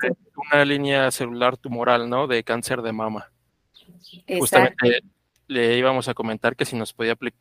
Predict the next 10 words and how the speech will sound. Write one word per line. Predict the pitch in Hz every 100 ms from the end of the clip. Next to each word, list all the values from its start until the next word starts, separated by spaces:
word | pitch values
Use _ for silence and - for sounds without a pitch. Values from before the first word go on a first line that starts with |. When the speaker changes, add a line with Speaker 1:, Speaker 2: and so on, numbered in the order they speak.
| _
Speaker 1:
ah, | 117 107
platicar | - 117 - 117
un | 120
poquito | 117 123 120 - 113
de | 107 104 _
justamente | - - 110 110 110
su | 113
trabajo | - 104 104 117
de | 101
tesis. | - 104 - -